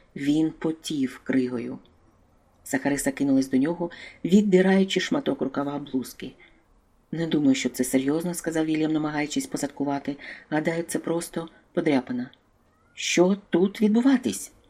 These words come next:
Вільям зиркнув на кров на своїй руці, а потім на Отто, що стояв на купі уламків з виразом подиву на обличчі та двома пакунками в руках.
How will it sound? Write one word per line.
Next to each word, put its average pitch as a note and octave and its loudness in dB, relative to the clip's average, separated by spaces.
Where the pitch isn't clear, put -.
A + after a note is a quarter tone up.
Вільям D3+ 2
зиркнув D3 2
на D3+ 2
кров D3 0
на C#3+ 2
своїй D3 0
руці, F#3+ -2
а E3 4
потім E3+ 6
на E3 6
Отто, G3 4
що G#3+ 0
стояв G3+ 4
на G3 6
купі G3 6
уламків F#3+ 6
з F3+ 0
виразом F3 2
подиву F#3+ 4
на F3 6
обличчі F3+ 6
та E3+ 2
двома D#3 2
пакунками D#3 0
в D3+ -2
руках. C3+ -4